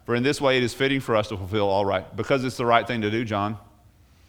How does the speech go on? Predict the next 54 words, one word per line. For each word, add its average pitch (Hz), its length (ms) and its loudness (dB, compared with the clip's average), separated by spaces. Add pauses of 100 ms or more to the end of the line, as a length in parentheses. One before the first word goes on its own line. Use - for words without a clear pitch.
(360)
He 113 60 -6
doesn't 120 160 0
have 127 240 0
a 120 40 -4
big 113 200 -2
dialogue 117 480 8
with 104 160 0
him 104 100 -2
there. 104 320 2
He's 101 120 -12
standing 120 260 0
in 110 80 0
the 107 60 0
water. 113 360 2 (1300)
"Because 127 220 0
it's 123 100 -4
the 139 60 2
right 127 180 8
thing 127 140 2
to 110 60 0
do, 131 140 2
John," 107 220 2
and 101 100 -2
John's, 101 380 0 (260)
"Okay." 104 280 -6 (640)
That's 101 180 -10
the - 60 -16
kind 123 120 0
of 110 60 -4
guy 110 160 4
John 101 260 0
was. 95 380 -6
Just, - 320 -8 (420)
it - 80 -8
didn't 117 200 0
seem 131 180 2
right 165 200 8
to 180 60 -2
him. 170 220 4
It 117 80 0
seemed 135 140 -2
like 117 120 2
it 113 180 0
could 120 120 -2
be 131 200 2
misconstrued, 135 960 2
and 117 100 -2
people 120 240 -2
have 127 220 4
misconstrued 120 600 -2
it 117 140 -2
as 107 200 0
if 101 100 -6
Jesus, 110 460 -6